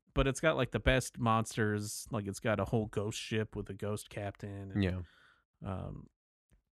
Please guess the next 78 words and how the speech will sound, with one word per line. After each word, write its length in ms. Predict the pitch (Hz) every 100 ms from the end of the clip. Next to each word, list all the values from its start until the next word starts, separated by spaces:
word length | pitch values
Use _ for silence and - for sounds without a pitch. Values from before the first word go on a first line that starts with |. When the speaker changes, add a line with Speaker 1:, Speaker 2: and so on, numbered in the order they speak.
| -
Speaker 1:
<sighs> 0 | 107 107 - -
it's 140 | -
just, 200 | - 104 - -
it's 80 | 123
Speaker 2:
I 60 | 139
feel 160 | 202
Speaker 1:
such 100 | 214
Speaker 2:
like 80 | -
it's, 160 | 139 101
Speaker 1:
a 40 | 120
Speaker 2:
it's 140 | 135
one 120 | 147
of 60 | 135
those 180 | 120 -
things 320 | 127 127 107
where, 160 | 110
like, 340 | 104 98 98 -
'cause 140 | 123
I've 180 | 185 311
played 180 | - 247
it 60 | 233
with 120 | 160
you 60 | 143
several 320 | - 175 143
times, 440 | - 170 170 131
but 140 | - 147
it's 140 | 139
always 260 | 151 147 123
like, 200 | 120 117
we 120 | 127
play 260 | - 208 185
it 40 |
and 80 | 151
then 40 |
we 60 | 151
don't 160 | 160 151
play 100 | 147
it 60 |
again 200 | 135 143
for 80 | 131
six 340 | 113 - 120 -
months, 340 | 139 127 -
and 120 | 127
then 120 | 127 143
you 80 |
have 180 | 127 127
to 80 | -
reintroduce 840 | 107 123 131 117 107 92 131 151 -
it, 200 | 95 - _ _ _ _
and 140 | - 127
you 80 | 135
never 260 | 147 147
Speaker 1:
Yeah. 60 | 143
Speaker 2:
get 180 | 151 143
that, 60 |
you 140 | 165 170
never 180 | 196 175
get 140 | 175
that 180 | 143 131
one-two 400 | 147 151 170 165
of, 80 | 117
like, 140 | 117
"Hey, 100 | 180
we're 60 | 165
gonna 140 | 151
play 200 | 117 190
it, 40 | 165
and 80 |
the 80 | 135
next 300 | 127 185 -
week 160 | 151 131
I'll 80 | 123
bring 180 | 131
it 60 | 131
over 160 | 123 117
with 80 |
these 160 | 120 117
expansions," 760 | 120 - 208 190 127 98 92